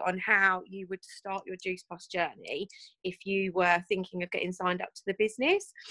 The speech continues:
So it's really simple to start your franchise. It takes a couple of minutes to get signed up online, literally about two minutes, and it costs just fifty pounds to start your franchise.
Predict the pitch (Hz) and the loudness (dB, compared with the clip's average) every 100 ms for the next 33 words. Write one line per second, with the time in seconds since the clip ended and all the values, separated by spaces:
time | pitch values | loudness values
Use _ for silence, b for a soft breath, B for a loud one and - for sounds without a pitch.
0 | B B _ _ - - 233 - 226 262 | B B _ _ -20 0 0 0 -2 2
1 | 262 269 277 - 247 247 247 240 254 - | 4 4 0 -4 -4 -4 -6 -8 -4 4
2 | 247 262 254 196 190 185 185 180 185 240 | 4 4 2 2 2 2 4 6 6 4
3 | - - - 220 185 - - 233 - 226 | 0 -8 -6 -6 -6 -10 -12 -12 -4 -2
4 | 226 208 - - - - 196 185 185 - | -2 -4 -6 -10 -8 -2 -2 0 -2 0
5 | 190 185 185 180 185 208 302 - B B | -2 2 4 4 6 6 4 -2 B B
6 | B 214 214 - 214 202 - 220 190 175 | B 2 2 4 4 4 4 0 0 0
7 | 175 220 - 185 - 208 - 220 214 220 | 0 0 -2 -4 -4 -8 -4 -4 -2 -6
8 | 202 202 190 180 180 - - - - 104 | -6 -8 2 2 2 -2 -2 -2 -4 -4
9 | 101 - 90 104 | -4 -6 0 0